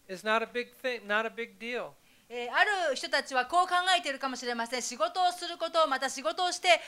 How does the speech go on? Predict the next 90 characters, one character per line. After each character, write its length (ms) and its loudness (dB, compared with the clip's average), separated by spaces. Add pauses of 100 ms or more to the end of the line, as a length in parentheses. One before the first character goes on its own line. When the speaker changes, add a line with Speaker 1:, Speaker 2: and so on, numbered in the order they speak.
(160)
Speaker 2:
え 120 -2
ー、 60 4
お 40 2
金 220 6
を 60 6
稼 260 2
ぐ 60 -10
こ 80 -6
と 100 -6
は 120 -2
そ 180 -6
ん 60 -10
な 80 0
に 100 -14
大 180 6
し 40 -6
た 100 -4
こ 80 -10
と 80 -6
じ 80 -6
ゃ 60 -4
な 300 8
い。 60 -4 (300)
Speaker 1:
But 80 -6
there's 220 2
a 40 6
lot 360 10
of 100 0
people 300 -2
in 60 -6
the 60 -6
world 360 4
that 160 0
might 240 0
disagree 560 -2
with 260 -4
you. 140 -14 (100)
Speaker 2:
で 100 -2
も 120 0
そ 120 0
う 40 8
思 260 8
っ 60 2
て 80 -2
い 20 2
る 60 0
人 100 0
が 80 6
い 60 4
る 80 -2
か 100 8
も 60 -2
し 100 -4
れ 80 2
ま 120 0
せ 160 -2
ん 60 -4
け 100 -4
れ 60 -2
ど 80 -6
も、 200 2 (160)
そ 120 -6
れ 160 6
に 80 -8
対 240 10
し 80 -8
て 280 2 (120)
反 280 8
対 240 10
す 120 -6
る 80 -4
人 160 -6
も 120 -2
世 80 0
の 80 0
中 180 2
に 60 -4
た 120 -6
く 60 -10
さ 100 4
ん 40 8
い 40 6
る 60 0
と 80 4
思 100 2
う 40 0
ん 20 -8
で 80 -6
す 80 -14
ね。 180 0